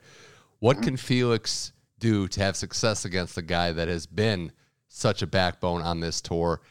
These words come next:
Speaker 1: has been riding high? How can Felix keep that unbeaten streak going, or do you see Carlos just switching the tide in this rivalry?
Speaker 2: Uh,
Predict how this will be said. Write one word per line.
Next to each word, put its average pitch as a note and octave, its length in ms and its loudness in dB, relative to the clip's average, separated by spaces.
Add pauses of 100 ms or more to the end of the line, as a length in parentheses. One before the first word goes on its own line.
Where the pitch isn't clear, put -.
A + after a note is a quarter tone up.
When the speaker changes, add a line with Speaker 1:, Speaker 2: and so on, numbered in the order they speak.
(140)
Speaker 1:
has G2 240 0
been F2+ 120 -2
riding E2+ 340 0
high? E2 200 -4
How F#2 160 -2
can G2 160 -4
Felix F#2+ 400 -2
keep F#2+ 160 -2
that E2 160 0
unbeaten E2+ 400 0
streak - 320 -4
going, D2+ 320 -4
or D#2 320 0 (320)
do - 80 -6
you - 60 0
see - 180 -4
Carlos E2+ 480 0
just - 300 -6 (240)
switching E2+ 420 0
the D2 60 -4
tide D#2+ 280 0
in D2 80 -4
this D2+ 160 -4
rivalry? D#2+ 460 0 (1200)
Speaker 2:
Uh, E3+ 460 6